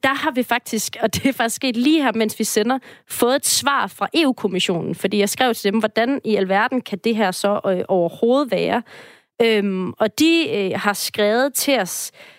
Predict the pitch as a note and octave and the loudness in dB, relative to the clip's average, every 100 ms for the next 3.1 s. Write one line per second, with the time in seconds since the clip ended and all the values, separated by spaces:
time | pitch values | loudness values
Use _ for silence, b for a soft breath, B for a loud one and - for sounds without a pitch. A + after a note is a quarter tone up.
0 | B _ A#3 A3 G#3+ - _ A#3 G#3 D#3 | B _ -2 -2 -2 -8 _ 0 0 -2
1 | D3+ F3 _ - - - B3+ _ - A3+ | -6 -10 _ -4 -2 -2 -2 _ -2 2
2 | C4 C4 D#4 D4 B3 C4+ - - C4 C4+ | 4 4 4 2 2 -2 0 0 2 4
3 | E4+ | 2